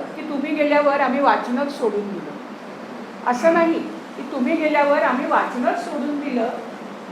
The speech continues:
पण शब्दामागचा माणूस वाचणं विसरून गेलो. असं नाही की आम्हाला अंताबर्वे भेटतच नाही.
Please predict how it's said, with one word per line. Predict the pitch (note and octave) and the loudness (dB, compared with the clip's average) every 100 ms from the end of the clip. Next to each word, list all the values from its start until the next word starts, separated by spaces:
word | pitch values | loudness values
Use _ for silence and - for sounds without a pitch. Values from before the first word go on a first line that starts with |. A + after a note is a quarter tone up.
| - | 0
पण | D#4 - - | 0 0 -2
शब्दामागचा | C#4 A#3+ - D4 D4+ D#4 - D#4 | -4 -4 2 2 2 -2 0 0
माणूस | C4 A3+ A3+ D4 E4 C#4 - - - - - - - | 2 2 2 2 2 0 -2 -6 -12 -14 -14 -12 -2
वाचणं | A3 A3 - C#4 D4 D#4 - A#3+ | 2 2 0 -4 -2 -2 -2 -4
विसरून | B3 B3 B3+ C#4 | -4 -4 -2 0
गेलो. | A#3+ G3 - - - - - - - - - - - - - - | 0 -2 -4 -8 -8 -8 -8 -10 -12 -12 -12 -12 -14 -16 -8 -2
असं | C#4 G4 G4+ | 0 2 2
नाही | G#4+ F#4 | 2 0
की | - | 2
आम्हाला | E4 C#4 D4 | 4 4 4
अंताबर्वे | D#4 C4 B3 C#4+ C#4+ D4 D4+ | 4 4 2 2 2 2 0
भेटतच | C#4 B3 C#4 D#4+ D4+ | 0 0 -2 -4 -6
नाही. | C#4 B3+ | -6 -6